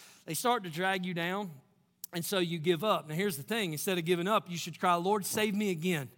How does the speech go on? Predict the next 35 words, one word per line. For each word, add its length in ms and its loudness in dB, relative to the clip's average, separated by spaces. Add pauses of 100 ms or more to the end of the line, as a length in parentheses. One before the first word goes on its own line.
(160)
That's 160 4
what 140 0
Peter 200 0
was 140 -2
basically 360 0
saying. 260 2 (240)
"Lord, 180 2
you 60 4
already 160 4
called 320 0
me 120 0
out. 200 4 (260)
Will 100 -2
you 100 2
save 380 2
me 260 -2 (280)
again?" 380 4
And 100 0
here's, 360 2
here, 240 0
here's 220 2
what 120 -2
the 80 4
Lord 240 4
spoke 380 0
to 100 -4
me 160 2
as 100 0
I 100 2
saw 280 0
this. 180 -4
For 120 -6
some 280 2
of 80 0
you, 280 0